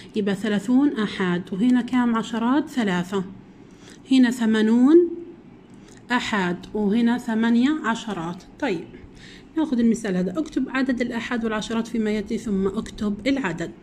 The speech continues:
يلا، تعالوا نعد معنا مع بعض. واحد، اثنين، ثلاثة، أربعة، خمسة، ستة، سبعة، ثمانية. هذه ثمانية آحاد. كم عشرات؟ واحد، اثنين. هنحط اثنين. هنكتب ثمانية زائد عشرون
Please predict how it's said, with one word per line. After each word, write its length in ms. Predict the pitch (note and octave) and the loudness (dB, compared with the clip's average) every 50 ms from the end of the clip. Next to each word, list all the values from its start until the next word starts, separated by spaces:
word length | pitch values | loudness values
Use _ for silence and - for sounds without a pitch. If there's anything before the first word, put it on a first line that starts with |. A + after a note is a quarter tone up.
| - - - - - - - - - - - | -20 -20 -20 -20 -20 -20 -20 -20 -20 -6 -4
يلا، 180 | A#3+ A3 G#3 G3 | -2 -2 0 0
تعالوا 260 | G#3 A#3+ C4+ C4+ B3+ | 0 0 2 4 4
نعد 220 | A#3+ A3 A#3 G#3+ | 4 4 2 0
معنا 280 | G#3+ G#3+ G3 G#3 G#3 G3+ | 0 0 0 0 2 2
مع 160 | G3 G3 F#3 | 0 0 0
بعض. 360 | F#3+ G#3+ A#3 C#4 D#4 D4 - - | 0 0 0 0 -2 -4 -6 -6
واحد، 600 | A#3+ B3 B3+ B3 A#3 A3+ A#3 - B3+ B3 A#3 - G#3+ | 0 0 2 2 2 0 -2 -2 -4 -4 -4 -4 -8
اثنين، 520 | F#3 - - A3+ A3 A3 A3 A3 A#3 B3 | -6 -2 0 0 2 2 2 2 2 2
ثلاثة، 640 | A#3+ - A3 G3 G3 G3 G3+ A3 G#3 - A#3+ B3+ B3 - - | 0 0 -2 -2 0 0 0 -2 -2 -2 -4 -4 -4 -4 -4
أربعة، 400 | G3 G3 G3 F#3+ G3 G#3+ B3 C4+ | -4 -2 -2 -2 -2 -2 -2 -2
خمسة، 600 | C4 - - E4+ D#4 C4 - - - G3+ G3 F#3+ - - - - - - - - - - - - - - - - - | -4 0 4 6 6 6 6 2 -2 -4 -4 -4 -6 -8 -16 -20 -20 -20 -20 -20 -20 -20 -20 -20 -20 -20 -20 -20 -20
ستة، 800 | - - - - - - - C#4+ C#4+ C#4 - - - C4+ C4 B3+ | -20 -20 -18 -18 -18 -8 -4 -2 -2 -2 -4 -6 -4 -2 0 0
سبعة، 400 | B3+ - - A#3+ A3+ A3+ A#3 A#3 | -2 -4 -4 -4 -4 -2 -4 -4
ثمانية. 500 | - - G#3+ G3+ F#3+ G3 F#3+ F#3+ F#3+ B3+ | -2 -2 0 2 2 2 2 2 2 0
هذه 140 | B3+ B3 B3 | 0 0 0
ثمانية 480 | - A#3+ A3 A3+ A#3+ B3 A#3+ A#3 A#3 | 0 2 2 2 4 4 4 2 2
آحاد. 600 | - G3+ F#3+ - - G#3 F#3+ F3 F3 E3 E3+ E3 - - - - - - - - - - - - - - | 0 -4 -8 -8 -6 -4 -4 -2 -2 -4 -6 -10 -12 -16 -18 -20 -20 -20 -20 -20 -20 -20 -20 -20 -16 -2
كم 180 | - D4 C4 C4 | 2 2 4 4
عشرات؟ 400 | B3 A#3+ B3+ A#3+ A#3 A#3+ A#3+ - | 4 2 0 -2 -2 -2 -2 -2
واحد، 500 | A3+ A3 A3 A#3 B3+ B3 - D#4 D4 D#4 | -4 -2 0 0 0 0 0 0 2 2
اثنين. 480 | D#4 - C4 C4 A#3+ A3 G3+ G3 F#3+ - A3 | 2 4 4 4 4 4 2 0 0 -2 -4
هنحط 340 | G3 - - F#3+ F#3 - | -4 -4 -4 -6 -4 -4
اثنين. 460 | B3 B3 - C#4 C#4+ C#4+ C4 B3 A3+ A#3+ - - - - - - - - - | -4 0 4 4 6 6 4 2 0 -2 -8 -16 -20 -20 -20 -20 -18 -6 -2
هنكتب 380 | G#3+ A3+ B3 B3 - - G3 F#3 | 0 0 0 -2 -2 -6 -8 -8
ثمانية 640 | - - A3 A3+ A#3+ B3+ B3+ A3+ G3+ G3 F#3+ F#3 F#3+ | -6 -2 2 4 4 6 6 4 4 4 2 2 0
زائد 540 | F#3+ G3 B3+ B3+ A3+ F#3+ - F#3 F#3+ F#3 | -2 0 0 0 0 0 -2 -4 -4 -4
عشرون 580 | F3+ G#3 F#3 - - B3+ C4+ C#4 D4 D#4 E4+ | -4 -4 -6 -4 -2 0 4 6 6 8 8